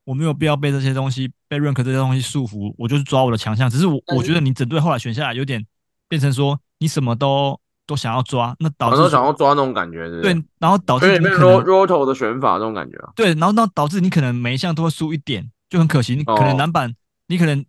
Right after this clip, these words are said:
Speaker 1: 你看你的 C，你前面抓了两只，两只 C，这么，这么大，这么大只的 C，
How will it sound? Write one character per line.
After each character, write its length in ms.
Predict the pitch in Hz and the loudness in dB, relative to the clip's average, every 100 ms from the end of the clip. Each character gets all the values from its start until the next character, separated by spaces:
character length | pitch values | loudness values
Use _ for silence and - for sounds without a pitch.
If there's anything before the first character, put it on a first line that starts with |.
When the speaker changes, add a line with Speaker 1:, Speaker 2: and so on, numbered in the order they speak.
| - | -6
Speaker 1:
你 100 | 151 | -2
看 180 | 196 165 | 0 0
你 60 | |
的 80 | 139 | 0
C， 260 | 135 160 170 | 0 -2 -4
你 100 | 160 | -4
前 160 | 156 | -6
面 120 | 165 165 | -4 -4
抓 160 | 160 | -2
了 60 | 151 | -4
两 140 | 120 | -4
只， 320 | 117 143 147 147 _ | -6 -6 -6 -8 _
两 120 | - 123 | -10 -8
只 160 | 139 | -6
C， 300 | 139 - 131 | -6 -4 -6
这 100 | 135 | -4
么， 120 | 151 | -4
这 120 | 135 147 | -2 -4
么 80 | |
大， 360 | 135 143 123 127 | 0 0 0 -4
这 100 | - | -6
么 80 | 143 | -4
大 160 | 147 | -2
只 100 | 123 | -2
的 120 | 127 120 | -2 -4
C， 280 | - 120 | -4 -6